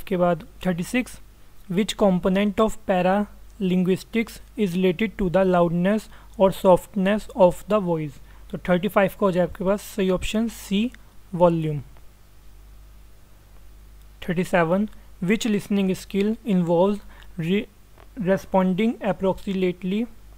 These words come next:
appropriately to the speaker's message? तो थर्टी सेवन का राइट ऑप्शन आपके पास हो जाएगा ए, एक्टिव लिसनिंग। थर्टी एट,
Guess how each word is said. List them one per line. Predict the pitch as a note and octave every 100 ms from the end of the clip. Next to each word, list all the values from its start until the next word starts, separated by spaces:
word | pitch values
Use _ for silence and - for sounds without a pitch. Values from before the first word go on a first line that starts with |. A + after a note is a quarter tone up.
| - -
appropriately | F#3+ D#3+ G3 G3 F#3+ - F#3+ F3+ G3+ A3 - - - - G3+
to |
the | F3 A3 C4+
speaker's | - - - - F#3+ - A3 A#3 A3+
message? | F#3 D#3 - D#3+ - - - -
तो |
थर्टी | F3+ F3+ F3+ G3
सेवन | G#3 F#3+
का | F#3 G3+
राइट | F#3 F3+
ऑप्शन | F#3 - G3+
आपके | E3+ G3
पास | E3
हो |
जाएगा | E3+ E3 G#3 -
ए, | G#3 G3+ B3 - - - -
एक्टिव | F3+ - G#3+ A#3+ B3+
लिसनिंग। | F#3+ F3 E3+ D#3 C#3 - - - - - - - - - - -
थर्टी | E3+ F#3
एट, | G3 G#3+